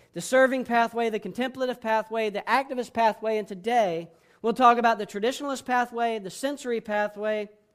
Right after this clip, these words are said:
and finally the creation pathway. And by the grace of God, we'll be done with the pathways. And we'll be able to continue to move in. Now,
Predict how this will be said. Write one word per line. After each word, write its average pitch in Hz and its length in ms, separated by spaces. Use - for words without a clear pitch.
and 185 140
finally 247 420
the 214 140
creation 233 600
pathway. 147 640
And 170 80
by 202 120
the 202 80
grace 220 260
of 196 100
God, 214 220
we'll 208 80
be 214 100
done 240 360
with 226 100
the 208 60
pathways. 156 680
And 190 120
we'll 220 120
be 220 100
able 226 160
to 208 80
continue 226 400
to 214 80
move 202 240
in. 180 180
Now, 220 300